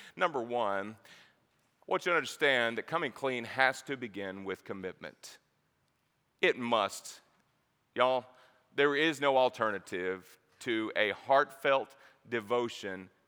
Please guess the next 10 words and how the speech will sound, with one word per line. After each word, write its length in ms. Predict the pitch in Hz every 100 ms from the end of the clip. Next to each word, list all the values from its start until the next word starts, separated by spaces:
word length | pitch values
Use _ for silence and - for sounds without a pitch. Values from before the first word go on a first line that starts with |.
| -
to 180 | 101 98
God, 460 | 101 87 78 85 - - _ _ _ _ _ -
to 120 | 135
being 380 | 107 143 143 127
God's 400 | 123 143 156 120
man, 420 | 107 98 98 117 -
to 100 | 110
being 320 | 123 131 117
God's 360 | 120 123 135
woman, 460 | 98 95 82 82